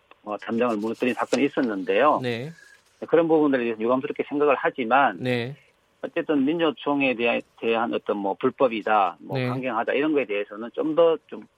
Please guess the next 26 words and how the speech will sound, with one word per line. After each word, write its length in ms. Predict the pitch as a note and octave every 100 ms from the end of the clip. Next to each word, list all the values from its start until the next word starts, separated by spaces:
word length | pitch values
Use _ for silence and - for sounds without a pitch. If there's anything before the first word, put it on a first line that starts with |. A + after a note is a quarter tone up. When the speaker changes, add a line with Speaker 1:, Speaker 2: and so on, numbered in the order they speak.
| _
Speaker 1:
구조적으로 920 | C#3 F#3 G3 F3 A#2 G#2+ B2 B2+ F2+ -
Speaker 2:
네. 240 | C3 C3 B2 - _
Speaker 1:
같이 200 | - - -
좀 260 | B2 A2+ G2+
평가가 420 | - D3+ - G#2+
되면 280 | - D3 A2
좋을 160 | - B2+
것 120 | -
같습니다. 580 | G#2 - B2 G#2+ F#2 F#2
Speaker 2:
알겠습니다. 540 | C#3 C#3+ D#3+ - D#3+ C3+ F#3 -
다음 260 | - F#3 C#4
달에 340 | D4+ C#4 A#3
총파업이 880 | G3 D4 - E4 D#4+ D4 A#3+ F3+ - -
예-, 340 | E3 A3 -
예고돼 300 | E3 A3+ D#4
있나요? 300 | A3 D3 C#3 G3+
지금 240 | A#3+ D4
어떻습니까, 520 | B2+ F#3 F#3+ D4 D4
상황이? 440 | G3+ G#3 F#3+ F3+ C#4+ - - - - - - -
Speaker 1:
네, 140 | B2+ -
어쨌든 460 | E3 - E3 E3+ D3
저희들 320 | D#3+ D#3 D3
되게 140 | C#3+ C#3+
심각한 460 | G3 F#3 F3+ D#3+ D3
상황으로 300 | C#3+ D3 C3+
보고 260 | - D3